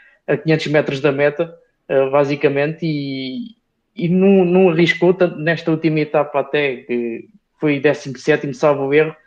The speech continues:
mas tinha sempre a escolta de Matias Ekstrom e Peter Ansel a ajudá-lo, e pronto, à terceira foi de vez, a Audi encerra o capítulo do Dakar com uma vitória, como o João Car-, João Carlos Costa dizia, e bem aqui no último podcast, a Audi cada vez que entra em algum projeto é para ganhar.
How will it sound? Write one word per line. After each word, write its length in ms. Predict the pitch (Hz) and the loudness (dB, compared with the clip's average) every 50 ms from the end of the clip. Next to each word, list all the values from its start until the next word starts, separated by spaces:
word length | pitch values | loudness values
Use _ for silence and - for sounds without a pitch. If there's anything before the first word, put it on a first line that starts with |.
| _ _ _ _ | _ _ _ _
mas 200 | - 175 180 175 | -2 0 0 0
tinha 160 | 180 175 185 170 | 0 0 -2 0
sempre 240 | 170 190 - - | 0 0 0 0
a 20 | 175 | 0
escolta 380 | 165 - 190 180 175 180 170 | 0 2 0 0 2 0 -2
de 100 | 160 147 | -4 -2
Matias 340 | 165 170 165 170 170 165 156 | -4 -4 -2 -2 -4 -2 0
Ekstrom 380 | 165 170 170 170 - 170 165 165 | 0 0 -2 -2 -4 -4 -4 -4
e 60 | 160 | -4
Peter 280 | 165 170 165 170 160 160 | -4 -4 -4 -2 -2 -2
Ansel 480 | 160 160 165 165 156 151 151 147 143 - | -2 -4 -2 -2 -2 -2 -2 -4 -4 -2
a 100 | - 151 | 0 0
ajudá-lo, 420 | 151 147 135 139 147 147 156 160 | 2 0 0 0 2 2 2 0
e 280 | 180 180 160 165 156 143 | -2 -6 -6 -6 -8 -6
pronto, 320 | - - 143 147 160 - _ _ _ _ _ _ _ _ _ | -6 -4 -6 -6 -6 -10 _ _ _ _ _ _ _ _ _
à 100 | - 151 | -4 -4
terceira 480 | - - 151 147 - - 175 160 160 | -2 -2 -4 -4 -2 0 0 2 2
foi 200 | 156 - 170 156 | 0 0 0 -2
de 60 | 147 139 | -2 0
vez, 340 | 143 160 170 175 160 170 | 0 0 0 0 0 0
a 100 | 180 151 | 0 2
Audi 220 | 143 151 156 147 151 | 2 2 2 0 -2
encerra 600 | 147 143 - 170 165 156 143 143 139 135 131 - - | -6 -4 0 2 2 2 2 0 -2 -2 -4 -6 -10
o 80 | 151 143 | -10 -6
capítulo 440 | - 151 151 160 151 - 156 151 | -6 -4 -4 -6 -8 -8 -8 -10
do 100 | 143 143 | -8 -4
Dakar 360 | 143 147 143 143 156 147 139 - | -2 -2 -2 0 -2 -2 -2 -2
com 60 | 160 | -4
uma 140 | 147 151 135 | -2 -2 -2
vitória, 580 | 139 147 - 151 143 147 151 160 175 180 175 _ _ _ _ _ _ _ _ _ | -2 -4 -2 0 0 0 0 -2 -6 -8 -12 _ _ _ _ _ _ _ _ _
como 100 | - 151 | -2 0
o 40 | 156 | 0
João 160 | 143 156 156 | 2 2 0
Car-, 380 | 156 - 165 156 147 147 151 - - | 0 2 2 2 2 0 -2 -4 -4
João 240 | 147 127 127 147 147 | -4 -2 -2 -2 0
Carlos 240 | 151 156 143 143 | 0 -2 -2 -2
Costa 280 | - - 160 151 156 - | -2 0 0 0 0 -4
dizia, 360 | 143 135 135 147 147 147 143 | -10 -8 -4 -4 -2 -2 -2
e 20 | 143 | -2
bem 220 | 139 147 147 143 | -2 -2 -2 -2
aqui 120 | - - | -4 -4
no 80 | 143 143 | -4 -4
último 220 | 143 139 151 143 | -4 -6 -6 -6
podcast, 460 | 143 143 143 143 - 151 139 127 - 143 | -4 -4 -4 0 0 0 0 0 2 2
a 40 | |
Audi 220 | 143 143 143 143 143 | 2 2 2 0 -2
cada 180 | - 143 139 | -2 0 0
vez 160 | 139 147 143 143 | 0 0 -2 -2
que 140 | - 151 | -2 -4
entra 340 | 151 143 135 123 127 120 117 - - - | -4 -4 -4 -4 -4 -6 -6 -8 -10 -8
em 60 | 135 | -4
algum 180 | 135 135 135 139 | -4 -4 -4 -4
projeto 320 | - 143 135 143 135 - | -4 -2 0 0 2 0
é 40 | 139 | 0
para 140 | - 151 147 | 0 2 2
ganhar. 560 | 147 143 143 147 151 156 165 180 202 - - | 2 2 0 2 2 2 2 0 -2 -8 -14